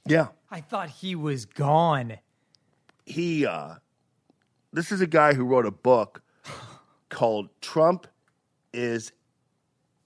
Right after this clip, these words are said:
Speaker 1: Effing Crazy Person, and This Is Not a Joke. Trump is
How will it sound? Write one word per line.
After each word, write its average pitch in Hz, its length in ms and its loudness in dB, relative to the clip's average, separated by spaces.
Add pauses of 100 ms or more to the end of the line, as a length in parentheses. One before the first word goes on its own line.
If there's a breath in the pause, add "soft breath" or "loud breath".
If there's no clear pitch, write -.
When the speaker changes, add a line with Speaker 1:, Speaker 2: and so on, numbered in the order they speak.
Speaker 1:
Effing 143 560 -2 (1120)
Crazy 127 340 -2
Person, - 440 -14 (380)
and 95 160 -12
This 104 180 -12
Is 98 140 -12
Not 92 180 -8
a 87 60 -10
Joke. 80 420 -16 (1300)
Trump - 360 -4 (720)
is 107 240 -10